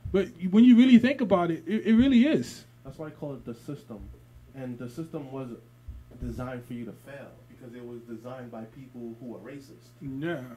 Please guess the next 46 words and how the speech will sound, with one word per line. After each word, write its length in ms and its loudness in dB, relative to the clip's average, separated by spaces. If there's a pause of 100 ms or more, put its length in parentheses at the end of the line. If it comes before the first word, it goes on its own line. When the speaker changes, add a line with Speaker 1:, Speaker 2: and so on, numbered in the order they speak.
(120)
Speaker 2:
And 80 -16
that's 160 -12
just 140 -12
a 40 -18
fact, 580 -12
you 60 2
Speaker 1:
With, 100 4
Speaker 2:
know? 60 -2
Speaker 1:
with, 220 6
with 180 2
different 460 2
<laughs> 140 4
ideologies. 800 0
They 160 -2
Speaker 2:
Yeah. 80 2
Speaker 1:
have 220 2
their 200 4
own 400 6
ways 400 6
of 140 4
thinking. 460 -6 (320)
Speaker 2:
It's 100 -8
just 160 -10
like, 240 -8
um, 300 -14
the, 320 -10 (240)
what 100 -18
was 160 -16
it, 100 -14
the 180 -12
Thirteenth 480 -12
Amendment? 500 -12 (720)
That, 320 -12 (380)
what 260 -12
was 180 -14
it, 120 -14
the 80 -12
Thirteenth 420 -14
Amendment? 420 -12 (120)
That, 260 -14 (460)
that 200 -16 (240)
set, 240 -16 (520)
that 340 -16
set 220 -18
the 80 -20
slaves 320 -20